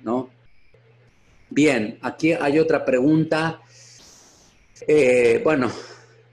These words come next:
wow, siguen. Bien, a ver si puedo responder. Dice, "Gracias por tu testimonio.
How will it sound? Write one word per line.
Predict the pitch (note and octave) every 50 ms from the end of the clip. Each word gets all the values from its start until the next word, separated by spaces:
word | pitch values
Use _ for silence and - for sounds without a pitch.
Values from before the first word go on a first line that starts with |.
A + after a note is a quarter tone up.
| _ _ _ _ - _ _ - - - - - - - -
wow, | B2 C3 B2 A#2 G#2+ F#2+ F2 - - -
siguen. | - - C3 C3 C3+ C3+ C3 B2 A#2+ G2+ - - - _ _ - - - - _ _ _ _ _ _ - - - -
Bien, | - C#3 C#3+ C#3+ B2+ A2 G2 F#2+ - - - -
a | - A2+ A#2
ver | C3 C#3 C3+
si | - - C3+
puedo | - - C3 C3
responder. | B2+ B2+ A2 - - A#2+ A#2+ A#2 A#2 B2 G#2+ F#2 - - - _ _ _ - - _ - - _ _ -
Dice, | B2 C3+ C3 - - D3+ C3+ C3
"Gracias | B2 C#3 D3 D3 C#3+ - D#3+ -
por | - C#3 B2+
tu | - - A#2+
testimonio. | A#2+ A#2+ - - B2+ B2 C3 C#3+ D3 D3+ D#3+ D#3+ D#3+ D#3+ E3 D#3+ -